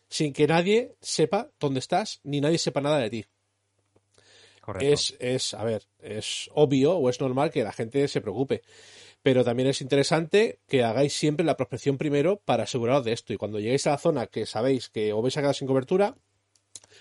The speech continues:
Speaker 1: paráis un momento, mensajito, "Oye, mira, que voy a entrar en la zona esta sin cobertura,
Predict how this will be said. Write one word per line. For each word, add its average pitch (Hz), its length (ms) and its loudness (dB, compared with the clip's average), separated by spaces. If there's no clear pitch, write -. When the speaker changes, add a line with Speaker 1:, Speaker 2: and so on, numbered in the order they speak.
Speaker 1:
paráis 143 320 4
un 180 60 4
momento, 190 400 2
mensajito, 170 480 -4
"Oye, 165 140 -2
mira, 160 140 -2
que 127 60 -2
voy 139 60 0
a 156 40 0
entrar 165 160 -4
en 165 60 -2
la 151 80 -2
zona 156 200 -8
esta 156 100 -10
sin 143 140 -10
cobertura, 196 540 2